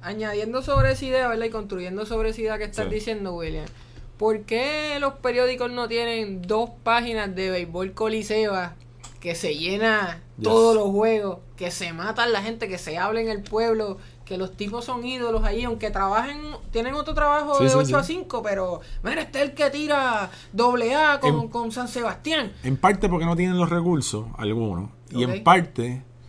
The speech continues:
Speaker 2: porque quieren ser el New York Times. Y eso es un problema.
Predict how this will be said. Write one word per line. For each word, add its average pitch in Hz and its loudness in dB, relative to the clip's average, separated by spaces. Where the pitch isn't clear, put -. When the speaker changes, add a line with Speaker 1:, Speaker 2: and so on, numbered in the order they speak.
Speaker 2:
porque 104 -2
quieren 104 -2
ser 107 -4
el 98 -2
New 95 -4
York 90 -8
Times. - -14
Y 120 4
eso 131 4
es 113 -2
un 107 -2
problema. 78 -4